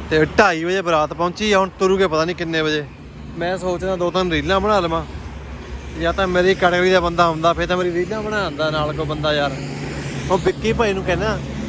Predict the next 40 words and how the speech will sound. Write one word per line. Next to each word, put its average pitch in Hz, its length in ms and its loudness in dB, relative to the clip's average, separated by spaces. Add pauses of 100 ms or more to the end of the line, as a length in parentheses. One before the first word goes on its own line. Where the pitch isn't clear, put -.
(140)
ਜੇ 190 80 0
ਦੋ 190 160 2
ਕੁ 185 100 -2
ਰੀਲਾਂ 190 260 0
ਕੱਢ 180 200 2
ਦੇਵੇ। 208 220 -2 (1080)
ਟਰਾਈਪੋਡ 175 580 6
ਕੱਢਦਾ, 151 360 2
ਟਰਾਈਪੋਡ 180 520 0
'ਚ 175 200 -8 (260)
ਦੇਖਦਾ 135 380 -4
ਦੋ 143 200 2
ਕੁ 139 100 -2
ਰੀਲਾਂ 143 240 -2
ਬਣਵਾ 160 260 0
ਕੇ 127 100 -6
ਵਿੱਕੀ 131 320 -8
ਬਾਈ 127 320 -4
ਤੋਂ। 135 100 -8 (2250)
ਵਿੱਕੀ 139 300 -4
ਭਾਈ 151 180 0
ਨੂੰ 135 100 -4
ਕਹਿੰਦਾ, 135 200 -2
ਕਹਿੰਦਾ, 160 180 2
"ਦੋ 156 200 4
ਕੁ 165 100 -2
ਭਾਈ 165 260 6
ਰੀਲਾਂ 202 360 4
ਬਣਾ 196 260 2
ਦੇ 180 120 -2
ਸਾਡੀਆਂ, 190 500 0 (440)
ਹੋਰ 202 220 6
ਕੀ 220 240 -6
ਕਰਨਾ 202 360 -2
ਹੈ, 175 120 -4
ਟਾਈਮ 185 320 -4
ਪਾਸ 180 220 -4
ਕਰਨਾ 160 340 -6
ਹੈ 185 100 -4
ਮਿੱਤਰੋ।" 156 680 -6